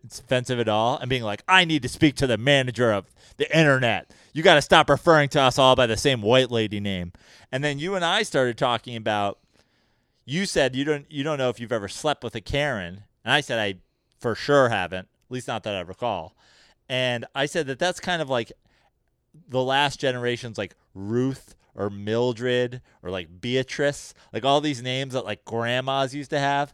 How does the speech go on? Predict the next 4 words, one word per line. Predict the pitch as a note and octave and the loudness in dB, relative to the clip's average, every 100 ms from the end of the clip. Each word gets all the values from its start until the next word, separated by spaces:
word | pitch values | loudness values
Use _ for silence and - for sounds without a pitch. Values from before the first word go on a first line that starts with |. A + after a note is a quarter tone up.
| - _ - | -20 _ 0
Karen's, | - D3+ F3+ D#3+ | 0 0 -6 -4
like, | C3 A2+ | -6 -6
one | G#2+ B2+ B2+ B2+ | -6 -4 -4 -6
generation | A#2 B2 A#2 A2+ A#2 A2 A#2+ A2 A2 G#2+ | -2 -2 -2 -4 -4 -4 -6 -6 -8 -16